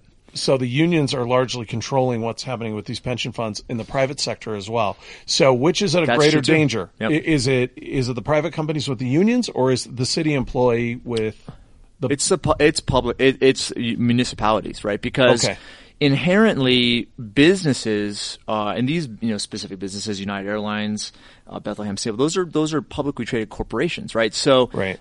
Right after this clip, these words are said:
Speaker 2: their value is based on, you know, their financials. And if they
Speaker 1: Okay.
Speaker 2: have all these obligations,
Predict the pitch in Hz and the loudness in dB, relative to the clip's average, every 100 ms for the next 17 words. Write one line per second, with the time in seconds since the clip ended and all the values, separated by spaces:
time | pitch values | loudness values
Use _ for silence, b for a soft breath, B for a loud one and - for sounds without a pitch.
0 | - 135 139 113 107 131 170 208 139 107 | 2 4 4 4 4 6 6 4 2 0
1 | 101 113 139 - 113 92 120 120 - 120 | -2 -4 -8 -8 -8 -2 0 0 0 2
2 | 113 113 113 117 - 110 101 101 101 - | 4 4 2 -2 -4 -6 -4 -4 -6 -6
3 | 101 104 110 - - - b b - - | -4 -4 -6 -8 -14 -18 b b -4 2
4 | 165 - 139 160 185 185 160 143 147 135 | 4 4 6 8 8 6 2 2 -2 -2
5 | 131 180 220 110 104 143 - | 0 0 -2 -4 -4 -6 -10